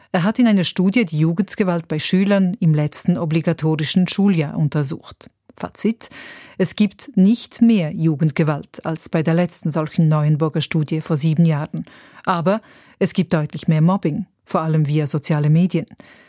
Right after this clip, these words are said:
Westschweiz-Korrespondenz Andreas Stüdli.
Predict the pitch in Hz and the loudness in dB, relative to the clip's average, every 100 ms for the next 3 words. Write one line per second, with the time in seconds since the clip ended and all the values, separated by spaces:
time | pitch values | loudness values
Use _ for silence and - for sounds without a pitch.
0 | _ - 196 208 - 165 156 - 165 156 | _ -2 -2 0 -2 -2 -2 -2 -2 0
1 | 175 160 147 - - - 196 156 151 - | 0 0 -2 -6 -10 -2 0 2 0 -2
2 | - 190 165 | -2 -2 -2